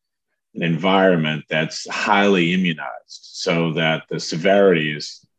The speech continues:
predictably to be s-, less. So the breakthrough infections, that's to call them that, are generally quite mild.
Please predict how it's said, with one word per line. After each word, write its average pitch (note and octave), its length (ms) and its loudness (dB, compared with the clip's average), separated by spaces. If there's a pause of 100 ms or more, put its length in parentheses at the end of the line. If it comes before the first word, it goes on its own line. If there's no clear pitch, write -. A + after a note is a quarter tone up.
predictably E2+ 800 -2
to D#2 60 -8
be D2+ 220 -8
s-, - 320 -12
less. D#2 460 -6
So D#2 460 -8 (1000)
the E2 380 0
breakthrough G2+ 640 2
infections, D#2 840 -4
that's D#2 420 -8 (100)
to E2+ 80 -10
call E2+ 340 0
them C2 200 -6
that, B1 280 -2 (440)
are D#2+ 120 0
generally G#2+ 360 2
quite G#2 340 2
mild. F#2 440 -2